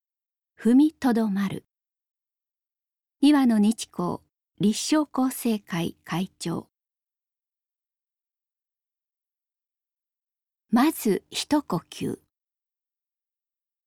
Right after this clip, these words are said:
現存する経典の中で、最も古いものの一つとされるホッ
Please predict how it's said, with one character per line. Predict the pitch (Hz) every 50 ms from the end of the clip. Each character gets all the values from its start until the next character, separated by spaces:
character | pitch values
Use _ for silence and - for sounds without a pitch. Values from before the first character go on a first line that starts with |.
| _ _ _ _ _ _ _ _ _ _ _ _ _ _ _ _ _ _ _ _ _ _ _ _ _ _ _ _ _ _ _ _ _ _ _ _ _ _ _ _ _ _ _ _ _ _ _ _ _ _ _ _ -
現 | 190 247 277 330 349 -
存 | - 339 359 370
す | - - - 320
る | 311 294 294 277
経 | - - 262 269 294
典 | - - 277 277 269 262
の | 254 240
中 | 233 240 - - 220 202 180
で、 | 185 185 190 - _ _ _ _ _ _ _ _ _ _ _ _ -
最 | 190 202 202 202 _ _ - 302 359
も | 381 370 330
古 | - - 226 233 269 294
い | 285 269
も | 240 233 226
の | 220 220 214 208
の | 214 233
一 | 226 - - 269 277 -
つ | - -
と | - 233
さ | 226 - - 226
れ | 202 220 214 208
る | 208 208 214 208 _ _ _ _ _
ホ | - 220 196
ッ | 196